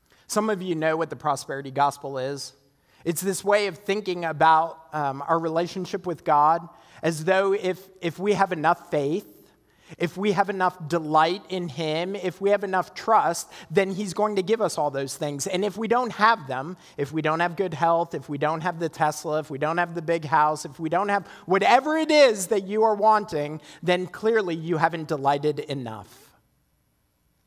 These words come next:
And y'all, that way of thinking is completely unbiblical.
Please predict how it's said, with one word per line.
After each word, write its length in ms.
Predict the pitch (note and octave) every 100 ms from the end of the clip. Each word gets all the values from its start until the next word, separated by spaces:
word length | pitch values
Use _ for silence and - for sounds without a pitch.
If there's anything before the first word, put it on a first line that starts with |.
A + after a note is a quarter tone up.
| _ _ _ _ _ _ _ _ _ _ _ _ _ _
And 160 | C#3 C#3+
y'all, 240 | D3+ D#3
that 240 | C#3+ D#3 F3
way 160 | G3
of 100 | F#3
thinking 560 | - F3+ F3+ G3+ G3+ G3+
is 340 | F#3+ D3+ C3
completely 960 | - - B2 - - F3 G3+ F3+ F3+ F#3 -
unbiblical. 920 | D3 C#3 A#2 B2+ A2+ A2+ - G2+